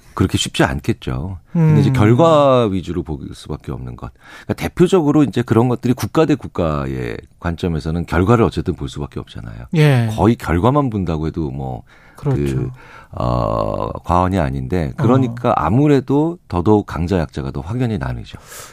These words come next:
Speaker 2: 그러네.
Speaker 1: 네.
Speaker 2: 정치인들이나 정치인이 되고 싶어하는 또는 권력을 갖고 싶어하는 사람들끼리는 그들 간의 강약이 확실하게 구분이 되겠지만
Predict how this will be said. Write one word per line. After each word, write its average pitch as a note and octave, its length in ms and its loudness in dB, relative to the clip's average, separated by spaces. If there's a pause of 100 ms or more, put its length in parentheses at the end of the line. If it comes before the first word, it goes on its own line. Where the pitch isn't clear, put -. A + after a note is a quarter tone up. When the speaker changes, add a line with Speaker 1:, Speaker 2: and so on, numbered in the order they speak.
(140)
Speaker 2:
그러네. F3 320 -2
Speaker 1:
네. A#2 160 -6 (140)
Speaker 2:
정치인들이나 G#3 1040 2
정치인이 F#3 1160 -2
되고 D#3 280 -2
싶어하는 D3+ 520 -2
또는 D#3+ 200 -4
권력을 E3+ 680 0
갖고 C#3 300 -6
싶어하는 E3 480 -4
사람들끼리는 F3+ 840 0 (300)
그들 F3 240 2
간의 F3+ 320 2
강약이 D#3+ 1080 0 (400)
확실하게 B3 520 2
구분이 E3 380 2
되겠지만 B2+ 680 2